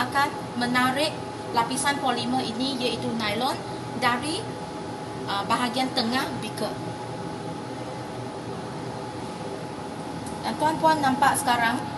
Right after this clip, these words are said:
adalah nylon yang telah dihasilkan.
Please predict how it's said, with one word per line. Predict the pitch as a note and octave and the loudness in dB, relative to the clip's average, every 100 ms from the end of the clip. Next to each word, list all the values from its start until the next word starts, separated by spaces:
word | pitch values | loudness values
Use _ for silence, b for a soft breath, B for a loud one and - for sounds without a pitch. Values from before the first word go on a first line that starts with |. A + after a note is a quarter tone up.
| - | 0
adalah | A3+ A3+ B3+ B3 B3 F4+ - - - - - | 2 4 6 6 6 4 -2 -4 -4 -4 0
nylon | A#3+ B3 B3+ C4+ B3+ | 8 8 10 8 6
yang | G#3 B3 | 4 4
telah | A3 | 4
dihasilkan. | G#3+ - D#3+ - G#3 - D#3+ - | 4 0 -2 -2 0 0 0 -2